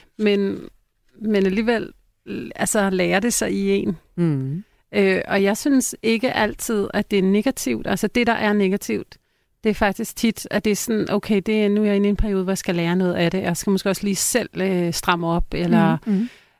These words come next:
Speaker 1: øh, ligesom når man trækker den hængte,
Speaker 2: Ja,
Speaker 1: den hængte
Speaker 2: den
Speaker 1: mand.
Speaker 2: hængte mand.
Speaker 1: Ja,
Speaker 2: I det
Speaker 1: som
Speaker 2: rigtige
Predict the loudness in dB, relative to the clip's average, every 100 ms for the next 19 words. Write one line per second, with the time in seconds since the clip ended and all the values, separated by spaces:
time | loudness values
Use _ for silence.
0 | -2 2 4 4 4 2 2 2 2 4
1 | 2 0 -4 -2 0 0 -4 0 2 2
2 | 2 2 0 0 0 2 2 0 -6 _
3 | _ _ _ -2 -2 0 2 2 2 0
4 | 0 2 2 2 0 0 -2 -6 -20 _
5 | -4 0 2 2 4 4 4